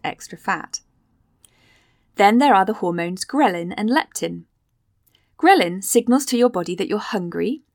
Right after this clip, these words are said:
think of your stomach growling, and then leptin signals to your body that you're full. Sometimes our ghrelin and our leptin are not working properly. For example, a poor night's sleep can mean higher ghrelin levels the next day,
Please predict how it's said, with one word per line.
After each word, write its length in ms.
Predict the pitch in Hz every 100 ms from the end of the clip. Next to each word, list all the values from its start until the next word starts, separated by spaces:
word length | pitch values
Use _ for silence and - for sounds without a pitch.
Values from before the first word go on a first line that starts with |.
| _
think 220 | 196 190
of 60 | 180
your 120 | 175
stomach 320 | - 175 160
growling, 680 | - 175 170 165 165 180 247 _ _ _ _ _
and 120 | 226
then 140 | 226 226
leptin 480 | 392 - - 170
signals 360 | 170 190 208 208
to 100 | -
your 80 | 208
body 240 | 190 165
that 140 | 170 -
you're 100 | 202
full. 420 | - 285 175 185 _ _ _ _ _ _ _ _ _ _
Sometimes 560 | - 453 339 214 180 190
our 140 | 208
ghrelin 400 | 190 202 208 254
and 120 | 294 220
our 100 | 226
leptin 460 | 196 - - 165 -
are 80 | 220
not 260 | 226 180 -
working 380 | 170 160 190
properly. 540 | 190 294 - 185 185 196 _ _ _ _ _
For 80 | -
example, 640 | - 359 381 302 170 180 - _
a 60 |
poor 320 | 220 - 302 370
night's 300 | 269 254 -
sleep 400 | 233 185 - -
can 180 | 226 220
mean 320 | 247 196 185
higher 460 | - - 233 254 285
ghrelin 400 | - 233 202 180
levels 320 | 175 165 175
the 80 | -
next 220 | 190 -
day, 360 | - 185 180